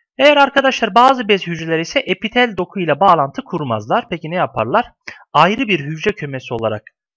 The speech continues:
kalırlar. Bu bezlere de biz endokrin ya da iç salgı bezleri olarak ifade ediyoruz. Peki farkı nedir? Temel farkı. Egzokrin bezler salgılarını kanallar aracılığıyla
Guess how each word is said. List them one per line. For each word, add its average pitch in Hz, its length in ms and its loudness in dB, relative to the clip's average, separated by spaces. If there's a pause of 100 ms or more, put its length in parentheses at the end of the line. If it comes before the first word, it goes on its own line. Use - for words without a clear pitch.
(120)
kalırlar. 196 640 0 (280)
Bu 247 140 0
bezlere 135 380 0
de 214 80 -4
biz 247 160 -10
endokrin 143 520 -6
ya 156 80 -6
da 196 60 -8
iç 185 140 -14
salgı 120 400 -8
bezleri 110 320 -4
olarak 156 280 -4
ifade 170 300 -4
ediyoruz. 175 400 -8 (760)
Peki 151 200 -6
farkı 165 340 -2
nedir? 113 260 -8
Temel 135 260 -4
farkı. 123 320 -8 (400)
Egzokrin 170 520 -4
bezler 165 220 -2
salgılarını 151 720 -4 (380)
kanallar 160 500 0
aracılığıyla 120 680 -2